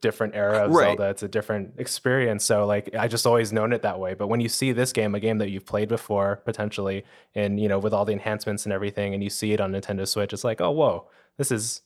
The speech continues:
Speaker 1: a really novel,
Speaker 2: I'm not supposed to be able to play
Speaker 1: different
Speaker 2: this in
Speaker 1: experience."
Speaker 2: handheld. Yeah. <laughs>
Speaker 1: <laughs> Yeah, yeah. It's like, "Is this, is this, like, real? <laughs> Can
Speaker 2: Yeah,
Speaker 1: I do
Speaker 2: yeah.
Speaker 1: this?"
Speaker 2: So,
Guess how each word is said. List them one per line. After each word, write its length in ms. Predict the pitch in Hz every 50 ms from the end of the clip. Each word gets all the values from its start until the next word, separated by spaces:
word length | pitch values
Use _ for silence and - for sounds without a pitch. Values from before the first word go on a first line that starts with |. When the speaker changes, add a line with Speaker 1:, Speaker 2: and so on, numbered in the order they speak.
| _ _
Speaker 1:
a 60 | - 117
really 220 | 123 135 127 117
novel, 420 | 110 107 101 104 110 110 113 113
Speaker 2:
I'm 100 | - -
not 180 | 302 339 320 -
supposed 280 | - - 180 180 175 196
to 40 |
be 60 | 190 160
able 120 | 156 151
to 60 | 156
play 220 | 147 - 240 349 339
Speaker 1:
different 160 | - 120 104
Speaker 2:
this 40 | 113
in 160 | 135 156 -
Speaker 1:
experience." 260 | 117 113 104 98 90
Speaker 2:
handheld. 280 | 95 95 90 87 90 117
Yeah. 300 | 147 139 107 87 - 117 - - -
<laughs> 260 | 175 170 - - 170 - -
Speaker 1:
<laughs> 60 | -
Yeah, 400 | 139 131 - - - 165 147 - -
yeah. 220 | 127 - - 117 - - - - - - -
It's 120 | 151 -
like, 160 | 156 139 135
"Is 80 | 143 131
this, 240 | 127 170 190 - -
is 220 | - 147 131 123
this, 260 | 139 180 202 - -
like, 220 | - 143 127 120 - -
real? 340 | 113 110 135 214 330 349 254
<laughs> 80 | -
Can 100 | - 202 120
Speaker 2:
Yeah, 180 | 123 - 196 -
Speaker 1:
I 60 | 214
do 140 | 180 131 120 117
Speaker 2:
yeah. 60 | 170
Speaker 1:
this?" 440 | - 92 92 180 190 - - - - _ - - -
Speaker 2:
So, 260 | - - 185 185 180